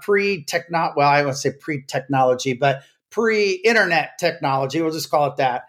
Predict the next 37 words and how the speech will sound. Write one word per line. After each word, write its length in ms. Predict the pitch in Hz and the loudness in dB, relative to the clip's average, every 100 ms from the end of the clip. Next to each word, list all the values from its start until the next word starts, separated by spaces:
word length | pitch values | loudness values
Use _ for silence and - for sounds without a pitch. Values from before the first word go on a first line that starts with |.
| _ _ _ - | _ _ _ -4
And 220 | 190 156 | -2 0
so 300 | 202 185 170 | 0 4 4
I 340 | 165 170 196 | 4 4 4
ran 360 | 190 185 185 190 | 2 0 0 0
the 60 | 170 | -2
dispatch 520 | 156 - 147 135 139 | -4 -2 -2 0 0
office, 520 | 123 - 156 - - - | 0 -2 -4 -4 -6 -6
and 480 | 156 147 139 135 139 _ - | -2 -2 -2 -4 -8 _ -2
up 200 | 180 185 | 0 2
on 140 | 226 | 2
the 60 | 233 | 2
wall 680 | 202 160 156 139 127 147 214 | 2 2 4 4 2 0 -4
in 120 | 165 | -6
the 40 | 160 | -4
dispatch 520 | 160 143 143 127 - | -4 -2 0 0 0
office, 420 | 120 113 143 139 | -4 -4 -4 0
I 140 | 160 156 | 4 4
had 200 | 151 139 | 4 0
sixteen 680 | - 269 247 - 226 214 | -4 -2 -4 -2 0 0
clipboards, 800 | 214 185 - - - - - - _ _ _ _ _ _ _ _ _ | 2 2 2 0 -2 -4 -6 -6 _ _ _ _ _ _ _ _ _
one 260 | 147 170 226 | -2 0 2
clipboard 520 | 220 214 170 180 185 | 2 0 2 2 2
for 60 | 170 | -2
each 280 | 160 202 - | -4 -8 -6
truck. 400 | 143 160 233 - - _ _ _ _ - | 0 0 0 -12 -20 _ _ _ _ 0
I 120 | 190 | 2
had 560 | 180 180 175 165 165 170 | 4 4 4 2 0 -2
a 500 | 170 156 143 139 139 | 0 2 0 -2 -4
map 440 | 151 165 170 220 220 | -6 0 2 0 -2
of 80 | 156 | -8
the 60 | |
forty-eight 520 | 139 185 175 180 170 | -4 -2 0 -2 -2
states 480 | - 160 165 185 - 165 | -4 0 2 0 -4 -2
on 160 | 151 | -2
the 140 | 139 160 | 0 2
other 180 | 226 | 2
wall, 520 | 233 233 240 254 262 | 0 0 0 0 -4